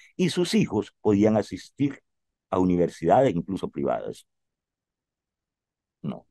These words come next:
ese era otro tipo de obrero. Entonces la confrontación histórica, patrón y obrero, clase obrera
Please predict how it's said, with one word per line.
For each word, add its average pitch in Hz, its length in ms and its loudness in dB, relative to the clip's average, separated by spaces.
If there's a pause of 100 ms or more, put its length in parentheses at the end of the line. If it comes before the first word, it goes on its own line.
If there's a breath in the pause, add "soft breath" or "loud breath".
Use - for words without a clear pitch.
ese 107 240 -2
era 113 220 2
otro 123 280 2
tipo - 260 -6
de 82 60 0
obrero. 67 400 -4 (560)
Entonces 147 320 2
la 151 100 4
confrontación 131 640 -2
histórica, 110 640 2 (180)
patrón 156 420 6
y 107 100 4
obrero, 95 420 6
clase 135 380 2
obrera 110 600 2